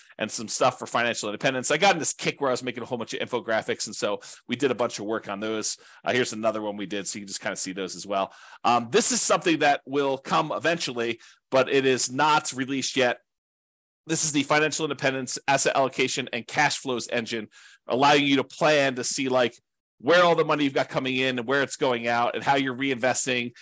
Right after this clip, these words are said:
and what you're doing with the money. And so there's a whole series of classes coming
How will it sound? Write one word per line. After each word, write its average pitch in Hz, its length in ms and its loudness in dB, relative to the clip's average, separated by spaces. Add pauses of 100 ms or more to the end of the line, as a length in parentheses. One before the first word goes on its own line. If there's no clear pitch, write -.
(180)
and 113 140 -2
what 139 140 2
you're 139 80 0
doing 131 260 2
with 123 120 -2
the 127 60 -6
money. 117 260 0
And 113 120 -6
so 120 280 0 (200)
there's 151 160 2
a 175 80 4
whole 190 240 4
series 165 400 2
of 135 80 -8
classes 131 460 0
coming 131 440 -2